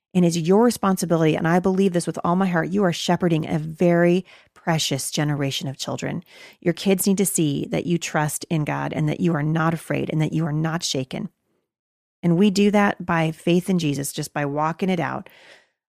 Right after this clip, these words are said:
Psalm a hundred and three, verse seventeen, "From everlasting to everlasting, the Lord's love is with those who fear him, and his righteousness with their children's children." That is a promise, you guys. You can take it to the bank.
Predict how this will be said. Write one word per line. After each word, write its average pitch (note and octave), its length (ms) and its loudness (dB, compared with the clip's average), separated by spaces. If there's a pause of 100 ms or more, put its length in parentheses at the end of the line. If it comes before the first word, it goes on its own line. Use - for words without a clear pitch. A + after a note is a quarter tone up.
Psalm E3 240 4
a D#3+ 40 0
hundred F3 240 2
and F#3 100 0
three, F3+ 140 2
verse E3+ 220 2
seventeen, F3 440 0
"From D#3 160 -2
everlasting F#3 600 2
to G3+ 80 0
everlasting, E3 640 2
the D#3 120 2
Lord's E3+ 380 2
love D#3 180 2
is D#3+ 160 -2
with E3 480 2
those G#3 260 2
who G#3+ 100 0
fear C#3+ 260 0
him, C3 280 -4
and D3+ 140 -2
his C#3+ 160 -4
righteousness D#3+ 800 -2 (380)
with - 140 -2
their D#3 120 0
children's D3+ 560 0
children." C3+ 480 -4 (300)
That F3 260 4
is F#3 140 2
a F3+ 40 2
promise, D3+ 460 0
you D#3+ 80 2
guys. D3 280 4
You D3+ 60 -2
can C3 200 -6
take D3 320 -2
it D#3 140 0 (180)
to C#3 340 -4 (320)
the - 100 -8
bank. C#3 420 -8